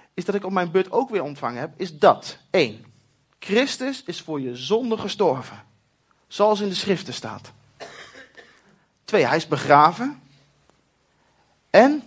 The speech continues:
drie, hij is op de derde dag weer opgewekt, zoals in de schriften staat. En dan komt hij. En vier, hij is verschenen aan Kefas en vervolgens aan de twaalf leerlingen. Daarna is hij verschenen aan meer dan vijfhonderd broers en zussen tegelijk.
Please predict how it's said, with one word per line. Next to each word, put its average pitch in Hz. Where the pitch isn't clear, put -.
drie, 233
hij 151
is 160
op 135
de 123
derde 170
dag 160
weer 151
opgewekt, 113
zoals 117
in 127
de 117
schriften -
staat. -
En -
dan 196
komt 196
hij. -
En 165
vier, 196
hij 143
is 165
verschenen 196
aan 139
Kefas 180
en 110
vervolgens 131
aan 123
de 120
twaalf 135
leerlingen. 160
Daarna 123
is 120
hij 135
verschenen 151
aan 143
meer 143
dan 131
vijfhonderd 175
broers 147
en 127
zussen -
tegelijk. 180